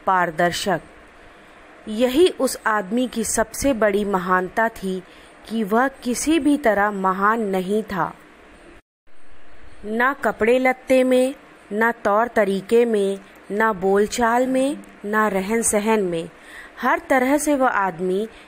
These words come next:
एक साधारण निम्न मध्य वर्ग का आदमी था। बाल बच्चेदार गृहस्थ बाल बच्चों में रमा हुआ। बच्चों, इस कहानी के लेखक अमृत राय जी ने अपने पिता प्रेमचंद जी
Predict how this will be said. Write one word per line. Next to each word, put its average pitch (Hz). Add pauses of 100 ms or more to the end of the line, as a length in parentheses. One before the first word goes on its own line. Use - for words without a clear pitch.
(160)
एक 214
साधारण 190
निम्न 240
मध्य 240
वर्ग 240
का 214
आदमी 185
था। 160 (540)
बाल 208
बच्चेदार 214 (340)
गृहस्थ 220 (380)
बाल 214
बच्चों 214
में 220
रमा 185
हुआ। 160 (1200)
बच्चों, 196 (160)
इस 233
कहानी 185
के 247
लेखक 196 (120)
अमृत 185
राय 190
जी 180
ने 175 (400)
अपने 269
पिता 269
प्रेमचंद 226
जी 196